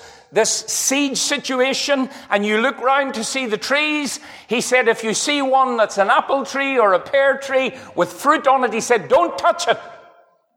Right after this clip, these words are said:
You cannot touch it. God legislated it. Can't touch it if there's fruit on it.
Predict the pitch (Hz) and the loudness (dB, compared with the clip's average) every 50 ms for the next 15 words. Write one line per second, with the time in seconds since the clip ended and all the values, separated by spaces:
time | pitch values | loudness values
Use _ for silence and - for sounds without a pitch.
0 | _ _ _ _ - 120 117 - - 214 262 277 269 277 262 240 254 - 214 226 | _ _ _ _ -16 -16 -14 -6 0 2 2 4 4 2 2 0 2 0 0 -2
1 | - - 247 - - 185 196 208 175 175 180 196 196 208 208 - - 220 202 185 | 0 -4 -8 -8 -4 -4 -4 -2 0 0 0 0 0 -6 -14 -14 -12 -12 -12 -12
2 | 151 143 120 107 104 _ _ _ _ _ _ _ _ _ _ _ _ - - 208 | -14 -18 -20 -20 -20 _ _ _ _ _ _ _ _ _ _ _ _ 0 0 0
3 | 226 226 - - 233 - - 196 156 151 127 - 156 139 - - 185 208 208 - | 0 2 2 0 0 0 -4 -6 -6 -6 -6 -6 -8 -8 -6 -6 -6 -4 -2 -2
4 | 180 139 120 101 | -4 -4 -4 -10